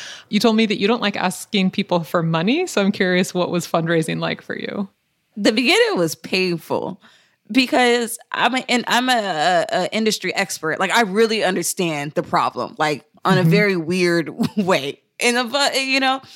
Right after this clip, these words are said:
Speaker 2: And so I'm trying to explain, you know, what's going on to folks. And so sometimes it would be frustrating 'cause people wouldn't get it.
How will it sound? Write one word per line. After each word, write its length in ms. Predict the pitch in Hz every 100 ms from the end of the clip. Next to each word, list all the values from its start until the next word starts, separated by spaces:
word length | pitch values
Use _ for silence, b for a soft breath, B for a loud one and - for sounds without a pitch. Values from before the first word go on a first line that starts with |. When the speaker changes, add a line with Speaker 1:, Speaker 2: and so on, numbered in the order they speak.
| B B B -
Speaker 2:
And 140 | 220
so 80 | 233
I'm 160 | 254
trying 240 | 254 285 285
to 60 |
explain, 720 | 208 - 196 202 254 285 180 190
you 100 | 185
know, 260 | 160 156 -
what's 240 | 185 -
going 260 | 170 170 160
on 200 | 175 214
to 100 | 175
folks. 340 | 165 160 -
And 100 | 175
so 120 | -
sometimes 320 | 180 233 214
it 80 | 185
would 100 | 175
be 100 | 170
frustrating 640 | 156 196 226 - 170 165
'cause 160 | 160 170
people 260 | 190 196 160
wouldn't 320 | 160 139 156
get 220 | 165 165
it. 260 | 107 76